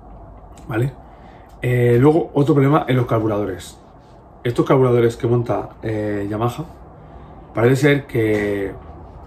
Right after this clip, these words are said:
que tiene dos difusores, que le llaman chimeneas, como dos chimeneas, ¿vale?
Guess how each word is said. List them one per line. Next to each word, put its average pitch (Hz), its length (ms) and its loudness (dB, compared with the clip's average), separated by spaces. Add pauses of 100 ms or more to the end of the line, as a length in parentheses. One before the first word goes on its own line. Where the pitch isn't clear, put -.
(720)
que 127 120 0
tiene 139 180 4
dos 139 180 4
difusores, 139 640 0 (300)
que 107 80 -4
le 104 80 -2
llaman 113 200 0
chimeneas, 110 460 -4
como 98 220 -6
dos 107 100 -2
chimeneas, 101 500 -6 (240)
¿vale? 101 200 -12